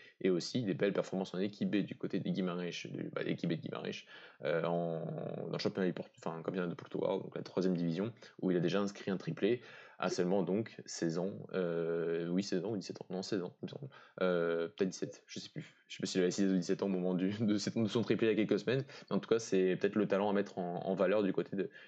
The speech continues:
des deux mille quatre, euh, toute génération confondue, pas que, pas que sur le podcast d'aujourd'hui,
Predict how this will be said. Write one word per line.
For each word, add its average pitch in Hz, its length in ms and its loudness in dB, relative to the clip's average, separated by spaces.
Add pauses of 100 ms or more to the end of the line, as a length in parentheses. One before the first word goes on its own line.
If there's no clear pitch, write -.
(180)
des 107 60 4
deux 104 140 6
mille 104 160 4
quatre, 110 360 2
euh, 90 920 0
toute 107 260 2
génération 98 400 2
confondue, 101 720 0
pas 113 140 4
que, 95 640 4
pas 95 100 4
que 95 160 2
sur - 320 0
le 87 100 2
podcast 87 300 0
d'aujourd'hui, 90 400 4